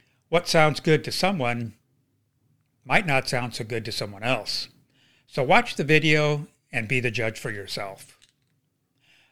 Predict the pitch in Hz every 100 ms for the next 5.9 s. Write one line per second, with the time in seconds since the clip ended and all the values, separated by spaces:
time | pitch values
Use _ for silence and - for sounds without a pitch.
0 | _ _ - 220 214 165 160 160 - 147
1 | 127 143 175 160 120 - 113 107 123 -
2 | 120 - 113 - - - 202 - 117 110
3 | _ _ _ _ _ _ _ _ _ _
4 | 226 233 175 165 143 - 143 131 - 131
5 | 160 196 131 113 110 104 - 120 123